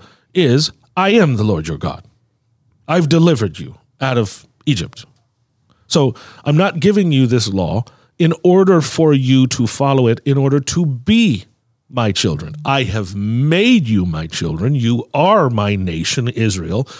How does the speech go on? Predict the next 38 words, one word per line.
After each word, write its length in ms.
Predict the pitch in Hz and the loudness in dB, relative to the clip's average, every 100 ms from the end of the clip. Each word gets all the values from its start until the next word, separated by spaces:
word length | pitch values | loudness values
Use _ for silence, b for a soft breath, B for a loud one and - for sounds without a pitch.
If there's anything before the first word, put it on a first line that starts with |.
| B B B | B B B
Therefore, 920 | - 107 113 220 247 156 - 95 - _ b b b b | -12 -4 0 2 2 0 -4 -6 -8 _ b b b b
you 220 | - 117 123 | -4 2 4
will 200 | 120 107 | 4 0
follow 340 | 127 110 92 | -2 -2 -4
these 260 | 82 76 87 | -6 -8 -8
rules. 360 | 80 - - _ B B B | -10 -10 -18 _ B B B
And 120 | 175 | 0
it's 140 | 185 175 | 2 2
a 60 | |
very 380 | 139 165 190 202 | 0 2 2 0
basic 600 | 139 107 135 120 127 - - b b b | 0 0 0 0 -2 -4 -14 b b b
but 180 | 120 110 | -8 -4
absolutely 580 | 123 127 - 127 135 127 | -4 -4 -2 0 0 0
disastrous 800 | 110 107 110 113 131 - 147 127 | -2 -4 0 0 -2 -2 -2 -2
<laughs> 100 | 127 127 | -2 0
misunderstanding 960 | 120 127 127 - - 127 110 95 - - B B B B | 0 0 -2 -2 2 2 2 -2 -8 -14 B B B B
of 400 | - 113 110 113 | -2 0 0 -2
the 80 | 110 | 0
law. 340 | 139 160 185 92 | 2 2 0 -2
Why 380 | 101 117 107 110 | 0 2 2 2
was 300 | 107 120 151 | 2 2 0
it 180 | 151 135 | -2 0
given? 400 | 143 190 123 - | 0 2 0 -4
It 180 | 113 101 | -8 -4
was 260 | 110 110 117 | 0 0 0
not 280 | 131 131 | -4 -2
given 280 | 120 123 127 | -2 0 0
in 240 | 127 143 156 | 0 0 0
order 360 | - 196 233 190 | 2 2 4 0
to 200 | - 117 | 0 0
save 380 | - 90 78 - | 0 -4 -6 -16
you. 180 | - - _ _ _ _ - | -20 -20 _ _ _ _ -2
And 120 | 131 | 2
that's 180 | 135 127 | 2 2
where 120 | 139 | 0
Paul's 320 | 123 - 127 113 | 0 2 0 2
gonna 180 | 127 123 | 2 2
go. 260 | 156 87 | 2 0